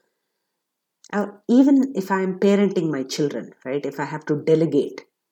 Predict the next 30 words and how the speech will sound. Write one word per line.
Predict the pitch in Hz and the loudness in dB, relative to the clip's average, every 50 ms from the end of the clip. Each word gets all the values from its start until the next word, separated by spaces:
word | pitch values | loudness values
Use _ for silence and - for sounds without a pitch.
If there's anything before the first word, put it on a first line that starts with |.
| _ _ _ _ _ - | _ _ _ _ _ -10
if | 147 147 147 - | -8 -8 -8 -6
I | - 143 139 | -6 -6 -6
have | 139 139 139 135 - | -6 -8 -8 -8 -6
to | - 160 | -6 -6
collaborate, | - - 170 156 151 160 175 180 175 156 156 113 82 - - - - _ _ _ _ _ _ _ _ _ - | -4 2 2 2 2 2 2 0 0 0 -2 -2 -4 -6 -8 -16 -20 _ _ _ _ _ _ _ _ _ -4
or | 190 202 | 0 0
if | 202 202 214 | 0 0 -2
I | 202 | -4
have | 202 208 202 - | -4 -4 -6 -6
to | 208 | -8
follow | 202 - - 220 220 247 269 285 247 190 - | -12 -8 -6 -2 0 2 4 6 4 4 2
up | - - - - _ _ _ _ _ _ - | 0 -8 -14 -18 _ _ _ _ _ _ -2
with | 165 143 135 | -2 0 2
them | 139 135 - - | 0 0 0 -4
on | 156 147 | -6 -8
a | 127 - | -8 -8
task | - 139 143 160 - - - | -8 -8 -8 -8 -8 -6 -6
that | 165 143 139 | -6 -6 -6
I | 139 | -8
had | 135 123 127 127 131 | -8 -8 -10 -8 -4
given | 143 139 143 135 | -2 -2 -2 0
them | 135 120 120 | -2 -2 -2
in | 107 110 | -2 -4
the | 113 113 | -4 -4
morning, | 131 170 233 247 180 117 123 127 147 160 - - _ _ _ _ _ _ _ _ _ - | -2 0 0 0 0 0 -2 -4 -6 -8 -10 -14 _ _ _ _ _ _ _ _ _ -8
I | 151 | -8
have | 160 165 165 190 190 - - | -4 -2 -2 -2 -2 0 2
to | 202 | 2
use | 175 156 160 170 175 175 - - 131 123 | 2 2 2 2 2 0 0 -2 -6 -4
words | 135 160 208 240 214 151 156 185 185 - - - - _ | 2 4 6 6 6 6 6 4 2 0 -6 -10 -12 _